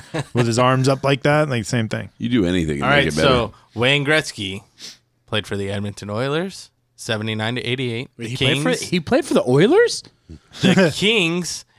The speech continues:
Speaker 4: eighty-eight to ninety-six.
Speaker 2: He didn't do anything with them, though.
Speaker 4: The Blues, ninety-six. And the Rangers,
Speaker 2: Hmm.
Speaker 4: ninety-six to ninety-nine.
Speaker 2: Yeah, well.
Speaker 4: And I'd feel bad for any Saint Louis Blues fan who bought a Wayne Gretzky jersey thinking that that was gonna pan out.
Speaker 1: It's probably worth, worth,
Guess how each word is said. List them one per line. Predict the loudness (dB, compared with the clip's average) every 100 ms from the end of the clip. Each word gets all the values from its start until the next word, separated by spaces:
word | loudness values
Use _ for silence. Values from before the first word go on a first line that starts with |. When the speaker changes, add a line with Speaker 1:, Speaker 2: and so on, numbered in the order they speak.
| -6
Speaker 4:
eighty-eight | -2 0 0 -2 -4
to | -4
ninety-six. | -2 -4 -4 -2
Speaker 2:
He | 2
didn't | 2 4
do | 2
anything | 0 0 -2
with | -2
them, | -4
though. | -4
Speaker 4:
The | 0 0
Blues, | 2 2 4 4 2 -2 -12 _ _ _ _
ninety-six. | -6 -4 -4 -6 -6 -6 -10 -14 -20 _ _ _ _
And | -8 -2
the | 0
Rangers, | 2 2 2 0
Speaker 2:
Hmm. | 0
Speaker 4:
ninety-six | -2 0 -2 -2 -4 -4
to | -4
ninety-nine. | -4 -4 -6 -8 -14 -12
Speaker 2:
Yeah, | -4
well. | -2 -4 _ _ _ 0
Speaker 4:
And | 2
I'd | 2
feel | 2 2
bad | 2 2
for | 2
any | 0 2 2 2
Saint | 0 0
Louis | 2 2 2
Blues | 0 -2 -2
fan | -2 0
who | -2
bought | -2 -2 -2
a | -2
Wayne | -4 -2
Gretzky | -2 -4 -4
jersey | 0 2 2
thinking | 2 0 0
that | -6 -2
that | -2
was | -2 -6
gonna | -6 -4
pan | -6 -6
out. | -10 -16 _
Speaker 1:
It's | -10 -4
probably | 0 2 2
worth, | 2 -2 -6 -4
worth, | -4